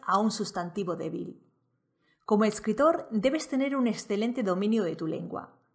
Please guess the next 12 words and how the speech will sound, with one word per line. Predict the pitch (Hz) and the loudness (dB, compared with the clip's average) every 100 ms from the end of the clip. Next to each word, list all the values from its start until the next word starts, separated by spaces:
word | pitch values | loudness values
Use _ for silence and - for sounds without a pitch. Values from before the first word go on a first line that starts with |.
| _ _ _ | _ _ _
Será | - 208 240 | -2 2 4
ese | 277 302 | 4 2
dominio | 247 254 277 294 | 4 4 2 0
el | 175 | -2
que | 202 | -4
te | 170 | -6
permita | 160 175 214 233 | -4 -2 0 2
dar | 233 247 | 2 2
con | 254 | 0
la | 196 160 | 0 2
palabra | 180 226 220 | 4 4 4
adecuada, | 165 175 202 185 160 - | 0 0 0 0 0 -8